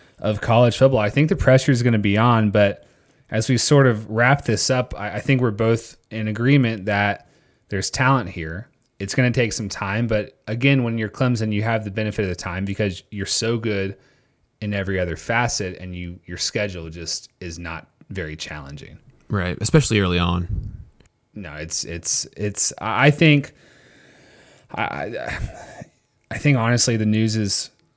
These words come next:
Speaker 1: well, the news obviously is worse for Justin Ross than anybody, and, and I hate to sit here and be like, you know, "Charles, is he a first round pick in twenty twenty-one? Should he come back?" Who knows? But he'll have surgery later this week.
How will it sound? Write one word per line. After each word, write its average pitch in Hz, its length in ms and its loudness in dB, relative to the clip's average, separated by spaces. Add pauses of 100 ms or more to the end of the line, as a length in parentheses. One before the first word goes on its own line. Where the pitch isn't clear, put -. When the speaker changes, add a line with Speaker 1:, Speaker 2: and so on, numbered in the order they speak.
(120)
Speaker 1:
well, 147 100 4
the 156 60 10
news 151 180 8
obviously 107 380 2
is 87 100 -4
worse 95 240 -2
for 92 100 -8
Justin 92 360 -4
Ross 90 260 -2
than 90 100 -6
anybody, 82 520 -6
and, 80 280 -10
and 87 480 -10
I 92 180 -8
hate 110 240 -2
to 98 100 -8
sit 95 180 -6
here 95 120 -10
and 87 60 -10
be 90 100 -6
like, - 220 -10 (200)
you 92 100 -8
know, 82 140 -8 (120)
"Charles, 92 420 -2
is 85 100 -12
he 92 120 -10
a 85 140 -8 (140)
first - 320 -10
round 90 160 -8
pick 92 160 -4
in 92 80 -8
twenty 90 240 -8
twenty-one? 90 420 -4
Should 92 140 -8
he 87 80 -8
come 92 180 -8
back?" 90 460 -4 (220)
Who 147 200 10
knows? 110 540 4
But 107 500 -2 (540)
he'll 117 180 2
have 117 240 2
surgery 110 460 0
later 104 260 -2
this 101 260 -4
week. 98 360 -6